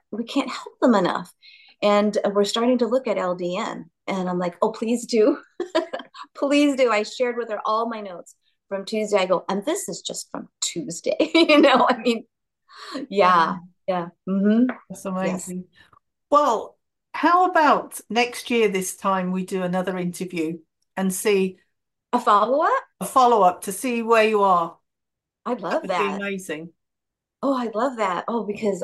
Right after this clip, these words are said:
Speaker 1: uh, my hope, my hope is this is gonna mean something to the scad population. And to, so, I mean, I've reached out to so many people I know that have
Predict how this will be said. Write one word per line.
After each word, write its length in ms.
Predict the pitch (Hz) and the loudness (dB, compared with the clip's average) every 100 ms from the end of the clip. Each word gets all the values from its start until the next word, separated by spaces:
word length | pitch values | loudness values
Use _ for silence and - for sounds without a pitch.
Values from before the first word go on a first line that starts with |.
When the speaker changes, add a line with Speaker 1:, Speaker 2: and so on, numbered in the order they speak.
| - | -4
Speaker 1:
uh, 80 | 190 | 0
my 220 | 202 202 | 2 4
hope, 400 | 202 202 262 - - | 4 4 4 -4 -10
my 120 | 190 | -4
hope 300 | 202 202 - | 0 0 0
is 280 | 180 170 - _ - _ | -4 -4 -8 _ -20 _
this 120 | 208 202 | -6 -4
is 80 | 196 | 0
gonna 180 | 196 | 0
mean 240 | 190 202 202 | 2 2 2
something 600 | 190 180 - 175 175 180 _ - | 0 -2 0 0 0 -4 _ -2
to 120 | 175 | 0
the 100 | 170 | 0
scad 380 | - 180 180 180 | -4 -4 -4 -2
population. 1040 | 175 180 180 180 180 180 190 185 180 175 | -4 -2 0 2 2 -2 -2 -2 -4 -4
And 160 | 175 - | -8 -8
to, 120 | - _ - | -10 _ -10
so, 160 | - - | -4 2
I 140 | 220 | 4
mean, 160 | 226 226 | 4 4
I've 160 | 214 208 | 4 2
reached 240 | 262 285 | -2 0
out 160 | 269 262 | -2 0
to 100 | 233 | -4
so 180 | 233 214 | -4 -2
many 200 | 226 226 | -2 -6
people 260 | 226 220 | -8 -4
I 120 | 202 190 | -2 -2
know 320 | 180 180 202 | -2 0 0
that 160 | 202 | 0
have 160 | 180 | -2